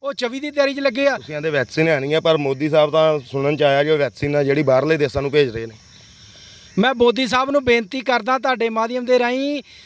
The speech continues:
Speaker 1: ਤੁਸੀਂ ਬਾਹਰ ਆਪਣੀਆਂ ਯਾਰੀਆਂ ਨਾ ਪਗਾਓ, ਬਾਹਰ ਆਪਣੀ ਟੌਰ ਨਾ ਬਣਾਓ। ਤੁਹਾਡੀ ਟੌਰ ਦਾ ਪਤਾ ਲੱਗ ਗਿਆ, ਇੰਟਰਨੈਸ਼ਨਲ ਮੀਡੀਆ ਦੇ ਵਿੱਚ ਲਾਸ਼ਾਂ ਦੀਆਂ ਫੋਟੋਆਂ ਜਾ ਚੁੱਕੀਆਂ ਵਾ। ਉਹ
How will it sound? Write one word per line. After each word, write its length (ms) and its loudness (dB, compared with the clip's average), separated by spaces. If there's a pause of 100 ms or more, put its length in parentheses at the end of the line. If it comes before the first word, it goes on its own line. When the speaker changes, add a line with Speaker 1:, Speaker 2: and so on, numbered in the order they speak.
(260)
Speaker 1:
ਤੁਸੀਂ 260 2
ਬਾਹਰ 300 2
ਆਪਣੀਆਂ 360 -2
ਯਾਰੀਆਂ 460 2
ਨਾ 120 2
ਪਗਾਓ, 500 2 (600)
ਬਾਹਰ 340 2
ਆਪਣੀ 280 -2
ਟੌਰ 320 2
ਨਾ 140 -2
ਬਣਾਓ। 360 0
ਤੁਹਾਡੀ 340 -2
ਟੌਰ 260 2
ਦਾ 120 0
ਪਤਾ 240 -2
ਲੱਗ 220 -2
ਗਿਆ, 240 2
ਇੰਟਰਨੈਸ਼ਨਲ 540 -4
ਮੀਡੀਆ 320 -2
ਦੇ 80 2
ਵਿੱਚ 160 0
ਲਾਸ਼ਾਂ 440 0
ਦੀਆਂ 160 -4
ਫੋਟੋਆਂ 320 -2
ਜਾ 200 2
ਚੁੱਕੀਆਂ 380 -6
ਵਾ। 160 -2 (560)
ਉਹ 120 4